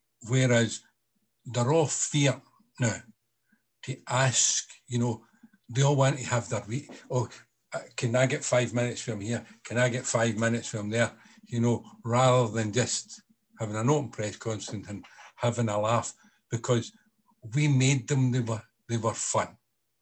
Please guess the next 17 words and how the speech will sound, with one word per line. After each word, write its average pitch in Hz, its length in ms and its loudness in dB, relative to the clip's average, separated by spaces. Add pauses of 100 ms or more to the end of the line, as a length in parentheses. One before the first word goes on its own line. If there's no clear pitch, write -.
(680)
You 120 100 -2
know, 113 220 0 (200)
we 143 140 4
made 131 360 4
a 135 80 2
fuss - 400 -2
of 120 80 -2
the 117 100 -4
press 110 420 -6
in 104 80 -6
the 101 200 -6
days. 92 340 -10 (400)
We, 131 320 2
you 113 100 0
know, 117 260 2 (260)
they 113 80 0
would, 104 160 -4